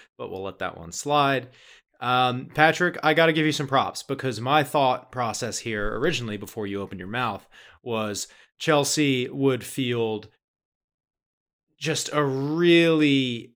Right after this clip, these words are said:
young, inexperienced side because they don't wanna risk injuries. They have absolutely nothing to play for. It's a, it's a condensed season. But I'm looking at Krasnodar. They have also absolutely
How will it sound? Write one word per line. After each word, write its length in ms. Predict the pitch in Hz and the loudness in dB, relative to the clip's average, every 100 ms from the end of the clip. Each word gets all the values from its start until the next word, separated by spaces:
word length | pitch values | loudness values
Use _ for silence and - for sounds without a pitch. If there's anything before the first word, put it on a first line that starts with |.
| _ | _
young, 640 | _ 143 135 139 139 135 131 | _ -16 -4 0 0 0 -2
inexperienced 840 | 123 120 - - 131 123 110 107 | -6 -8 -8 -8 -6 -6 -6 -6
side 400 | - 120 110 92 | -2 -2 -2 -6
because 380 | - - - 101 | -10 -10 -8 -8
they 160 | 110 113 | -4 -4
don't 200 | 113 127 | -4 -6
wanna 220 | 123 120 | -8 -6
risk 300 | 110 113 - - | -6 -6 -8 -10
injuries. 500 | 107 101 107 101 98 | -12 -10 -8 -6 -6
They 100 | 101 | -8
have 120 | 98 - | -8 -6
absolutely 560 | 127 - 139 135 104 | -6 -6 -6 -6 -8
nothing 320 | 110 117 120 120 | -8 -8 -8 -10
to 60 | |
play 260 | - 110 98 | -10 -10 -10
for. 380 | - 101 98 90 - _ - | -8 -8 -8 -10 -20 _ -18
It's 180 | 113 120 | -12 -10
a, 120 | 107 | -8
it's 140 | 104 | -8
a 40 | 117 | -10
condensed 500 | 104 110 120 117 - | -8 -6 -4 -4 -4
season. 540 | 120 101 95 92 90 - _ _ | -4 -6 -8 -10 -14 -18 _ _
But 80 | - | -6
I'm 80 | 131 | 0
looking 220 | 175 175 | 0 0
at 80 | - | -2
Krasnodar. 840 | - 131 127 113 101 98 92 92 90 _ - | 0 0 0 -4 -8 -6 -6 -8 -10 _ -2
They 220 | 151 151 | 2 2
have 180 | 117 104 - | 0 -4 -8
also 480 | 143 175 - 113 98 | -2 0 0 -4 -4
absolutely 720 | 113 110 - 110 104 101 92 | -4 -4 -8 -12 -10 -12 -14